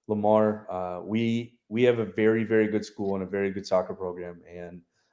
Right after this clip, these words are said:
I think this is just the beginning of, of what we're building. So, um, I, I know that my Twitter handle was on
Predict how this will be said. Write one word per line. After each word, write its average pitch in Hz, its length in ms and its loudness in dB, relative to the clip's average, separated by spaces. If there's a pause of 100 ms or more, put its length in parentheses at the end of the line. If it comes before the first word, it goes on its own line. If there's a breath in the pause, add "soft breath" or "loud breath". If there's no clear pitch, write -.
I 85 80 -4
think 98 280 -6
this 101 180 -4
is 92 80 -10
just 98 240 -2
the 98 100 -4
beginning 95 360 0
of, 92 180 -2 (240)
of 92 140 0
what 104 240 6
we're 101 140 4
building. 87 440 2 (480)
So, 92 800 4
um, 90 600 -8
I, 92 220 2
I 92 100 -2
know 101 300 10
that 98 420 4
my 95 220 0
Twitter 110 420 2
handle 107 320 4
was 98 160 -2
on 95 520 -2